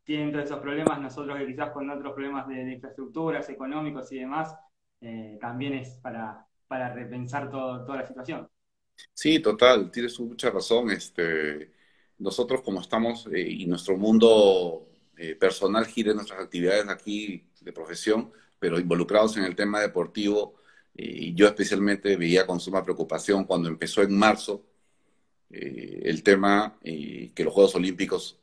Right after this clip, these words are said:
Speaker 2: eh, que en ese momento no se habían postergado, eh, caía decantado de que se iban a postergar,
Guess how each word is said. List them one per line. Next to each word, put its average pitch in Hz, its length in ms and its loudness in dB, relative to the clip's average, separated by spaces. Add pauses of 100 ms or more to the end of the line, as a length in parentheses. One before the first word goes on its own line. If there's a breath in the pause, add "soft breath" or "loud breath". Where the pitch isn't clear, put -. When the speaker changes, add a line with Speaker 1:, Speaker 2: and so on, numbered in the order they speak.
Speaker 2:
eh, 78 240 -8
que 85 80 0
en 85 100 4
ese 110 220 2
momento 110 800 2
no 101 160 -4
se 104 120 -6
habían 98 480 -2
postergado, 92 800 -2 (460)
eh, - 260 -20 (140)
caía 95 280 6
decantado 104 540 4
de - 60 -4
que 82 100 -14
se 95 100 -12
iban 90 100 -8
a 87 40 -10
postergar, 98 720 -2